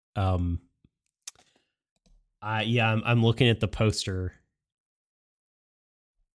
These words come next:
This is, oh, this can't be, this, this can't be. No, no. Surely they've not replaced Millie with, with that person. Also, I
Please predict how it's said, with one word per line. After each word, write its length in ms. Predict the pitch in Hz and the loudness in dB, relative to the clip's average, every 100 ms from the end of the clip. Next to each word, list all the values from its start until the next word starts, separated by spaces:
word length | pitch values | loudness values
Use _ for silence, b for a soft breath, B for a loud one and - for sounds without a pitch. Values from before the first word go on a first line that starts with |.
| _ _ | _ _
This 220 | 160 - | -4 -2
is, 280 | 403 - - _ _ _ | 2 2 0 _ _ _
oh, 340 | - - - - - - | -16 -14 -16 -20 -10 0
this 180 | 359 | 0
can't 360 | - - 131 107 | 0 0 0 0
be, 440 | 98 95 92 92 _ _ _ _ _ | -2 -2 -4 -8 _ _ _ _ _
this, 180 | 151 - - | -4 -4 -4
this 220 | 143 135 | -2 -2
can't 320 | - 113 95 85 | -2 -4 -4 -6
be. 380 | 87 80 80 - _ _ _ _ _ _ _ _ _ _ _ - | -8 -8 -10 -12 _ _ _ _ _ _ _ _ _ _ _ -6
No, 400 | 107 82 73 80 _ _ | -4 -4 -8 -14 _ _
no. 340 | 131 104 78 | 0 0 0
Surely 360 | 73 - 175 139 | -4 2 4 6
they've 200 | 123 110 | 4 2
not 220 | 110 104 | 2 0
replaced 400 | 104 - 107 95 | -2 0 0 0
Millie 260 | 98 95 92 | -4 -4 -6
with, 280 | 90 87 - b b b b _ | -8 -12 -16 b b b b _
with 240 | 104 87 | -6 -6
that 260 | 101 98 - | -6 -6 -8
person. 360 | - 87 - 90 92 _ B B - | -10 -10 -12 -18 -20 _ B B -2
Also, 600 | 220 247 269 247 262 - | 0 4 4 4 2 0
I 1000 | 156 208 247 240 240 233 233 226 214 190 | 2 4 2 0 -2 -4 -2 -2 -4 -6